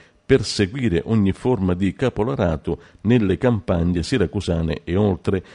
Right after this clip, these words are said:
nella speranza che una nuova stagione di consapevolezza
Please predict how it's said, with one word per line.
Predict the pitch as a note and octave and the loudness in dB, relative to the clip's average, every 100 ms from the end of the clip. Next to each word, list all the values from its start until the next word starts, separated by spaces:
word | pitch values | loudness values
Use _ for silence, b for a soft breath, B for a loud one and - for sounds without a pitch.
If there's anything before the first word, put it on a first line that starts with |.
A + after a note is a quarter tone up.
| B - | B -8
nella | D#2+ E2+ | -4 -4
speranza | - A#2+ A#2 A#2+ C3+ - C3+ | -2 0 2 2 0 2 0
che | - F#2+ F2+ | 0 -2 -2
una | F2 E2 | -2 0
nuova | A#2+ G#2 E2 | 2 2 0
stagione | - E2 F#2+ A#2 F2+ | 0 -2 2 2 2
di | D#2 D#2+ - | 0 -6 -2
consapevolezza | B2+ A#2+ - E2+ G2+ A#2+ A2 F2+ - F2 | 2 2 2 0 0 0 2 0 0 -2